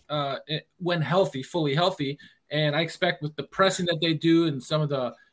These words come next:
the X factors that they have, Leao, Giroud, Theo, uh, Maignan, um, they should be able to get a win. It's not gonna be easy. It's probably, <laughs> you know, we're looking at a one-goal game until probably the last fifteen minutes in this, out of two legs, um,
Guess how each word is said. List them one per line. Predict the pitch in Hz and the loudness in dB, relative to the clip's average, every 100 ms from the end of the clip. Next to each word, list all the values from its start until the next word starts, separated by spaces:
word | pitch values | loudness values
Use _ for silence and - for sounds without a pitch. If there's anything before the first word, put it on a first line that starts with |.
| _ | _
the | 131 123 120 - | -6 -4 -4 -4
X | 160 | -2
factors | 170 156 156 143 | -2 0 -2 -2
that | |
they | 131 | 0
have, | 147 147 120 | 2 0 0
Leao, | 135 139 143 131 | 0 0 0 -2
Giroud, | 120 139 143 151 127 | -2 0 2 2 2
Theo, | 165 156 143 117 - - _ | 0 2 2 0 -6 -20 _
uh, | 135 127 | -2 -2
Maignan, | 139 147 160 151 120 - _ - | 0 2 4 2 0 -8 _ -8
um, | 139 135 120 104 - | -6 -4 -6 -10 -6
they | 147 | -4
should | - 247 208 | -2 0 8
be | 202 | 8
able | 180 170 | 8 4
to | 160 | 2
get | 160 | 4
a | |
win. | 165 156 | 4 2
It's | 123 | 0
not | 175 185 | 0 0
gonna | 220 | 2
be | 214 | 4
easy. | 160 156 165 | 4 4 2
It's | - | 2
probably, | 190 214 175 135 127 | 4 4 2 -2 -8
<laughs> | - | -2
you | 175 - 131 | 0 0 -2
know, | 147 175 147 131 | -4 -2 -4 -4
we're | 165 156 165 | -4 -2 2
looking | 202 190 | 2 4
at | |
a | 143 | 4
one-goal | 165 170 165 160 | 2 0 0 0
game | 170 | 0
until | 156 156 135 | 0 -2 -2
probably | 156 143 139 | -2 -2 0
the | |
last | 127 147 147 - _ _ | 2 2 2 -4 _ _
fifteen | - 175 165 | -6 -4 0
minutes | 170 160 147 | 0 0 -2
in | |
this, | 127 - - - - | -6 -8 -16 -12 -6
out | 156 | -4
of | - | -2
two | 269 | 4
legs, | 226 135 - - - - - _ - | 6 6 4 -12 -20 -20 -20 _ 0
um, | 165 151 139 139 | 2 2 0 -6